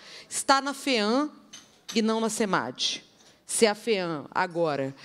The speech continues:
vai ser o órgão que licencia e a semad o órgão que fiscaliza. Quem vai ser responsável pelo,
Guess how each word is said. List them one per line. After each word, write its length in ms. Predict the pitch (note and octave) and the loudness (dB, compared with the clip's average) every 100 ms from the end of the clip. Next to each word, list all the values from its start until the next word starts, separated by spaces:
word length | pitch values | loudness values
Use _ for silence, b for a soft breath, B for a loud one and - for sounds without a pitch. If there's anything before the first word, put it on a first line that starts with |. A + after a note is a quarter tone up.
| B - | B 0
vai 160 | F3+ | 0
ser 180 | F#3+ G#3+ | 2 -2
o 80 | F#3 | 2
órgão 420 | E3+ D3 C#3+ C#3 | 2 0 -2 -6
que 140 | - | -2
licencia 880 | G#3+ G#3 A#3+ A3+ A3 A#3+ B3+ C#4+ D4 - B B B | 0 0 0 -2 -2 2 2 2 0 -6 B B B
e 100 | A3 | 0
a 80 | A#3+ | 2
semad 640 | A3+ A#3+ G3+ F#3+ G3 G3 | 0 -2 0 0 0 -2
o 80 | G3 | 2
órgão 340 | F3+ F#3 F#3 | 2 2 -4
que 100 | F3+ | -10
fiscaliza. 800 | - G#3 - G3+ E3 C#3 A#2 C3 - - _ _ _ _ B B B B - | -4 -2 2 2 2 -2 -4 -8 -12 -20 _ _ _ _ B B B B 0
Quem 420 | D#4 F4+ G#4+ G4 | 2 2 -2 -2
vai 180 | G#3+ A#3+ | 0 0
ser 420 | B3 - A#3+ C#4 | 0 2 2 2
responsável 840 | C4 G#3+ G#3 F#3+ - G#3 A3+ B3+ B3 | -2 -4 -2 -2 2 2 2 0 -2
pelo, 420 | A#3 G#3 G3 | 0 0 -2